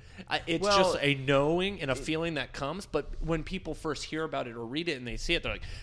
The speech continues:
Speaker 1: "Man, that's a lot about pain and
Speaker 2: Yeah.
Speaker 1: suffering."
Speaker 2: If you re-, if you,
Speaker 1: <laughs>
Speaker 2: if you read between the lines, you could draw whatever. I think
Speaker 1: Of
Speaker 2: what happens
Speaker 1: course.
Speaker 2: is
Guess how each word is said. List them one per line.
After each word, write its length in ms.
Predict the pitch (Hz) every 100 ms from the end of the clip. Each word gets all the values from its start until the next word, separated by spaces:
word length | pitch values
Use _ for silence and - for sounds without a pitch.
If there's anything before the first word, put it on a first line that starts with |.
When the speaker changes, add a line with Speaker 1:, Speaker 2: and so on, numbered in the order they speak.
| -
Speaker 1:
"Man, 160 | 131 135
that's 160 | 135
a 40 | 120
lot 360 | 98 107 117 107
about 260 | 98 -
pain 280 | - 120 110
and 120 | 52
Speaker 2:
Yeah. 40 | -
Speaker 1:
suffering." 540 | - 139 127 101 - 147
Speaker 2:
If 400 | 175 214 - -
you 80 | 185
re-, 140 | 202 185
if 260 | 202 -
you, 60 | 185
Speaker 1:
<laughs> 80 | -
Speaker 2:
if 180 | 151
you 120 | 170 160
read 220 | 208 202
between 360 | 196 - 165
the 80 | 143
lines, 340 | 135 131 123 131
you 60 |
could 160 | 123 110
draw 220 | 113 117
whatever. 360 | 110 107 104 - 110
I 80 | 131
think 220 | - 220
Speaker 1:
Of 60 | -
Speaker 2:
what 120 | 196
happens 280 | 135 247 190
Speaker 1:
course. 140 | 120
Speaker 2:
is 200 | 123 107